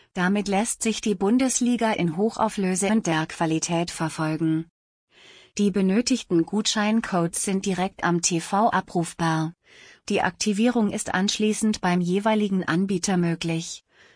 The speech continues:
während die Samsung Sport World bereits installiert ist. Die Aktion startete am ersten Mai und läuft noch bis zum letzten Tag des Jahres.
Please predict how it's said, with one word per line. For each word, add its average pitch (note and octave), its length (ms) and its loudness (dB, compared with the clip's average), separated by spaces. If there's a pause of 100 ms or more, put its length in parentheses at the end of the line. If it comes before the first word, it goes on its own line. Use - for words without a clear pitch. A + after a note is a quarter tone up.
(120)
während F3+ 400 0
die F#3 80 2
Samsung F3+ 460 0
Sport - 480 0
World E3 380 0
bereits E3 440 -2
installiert G3+ 640 0
ist. - 380 -6 (880)
Die G#3+ 140 2
Aktion F3 580 0
startete G3 640 0
am F3 100 0
ersten F3+ 420 -2
Mai E3 300 2
und D#3 180 0
läuft E3 420 0
noch E3+ 200 -2
bis - 240 -6
zum G3 180 0
letzten F#3+ 440 -2
Tag F3+ 340 -2
des A3+ 200 -2
Jahres. D#3+ 600 -2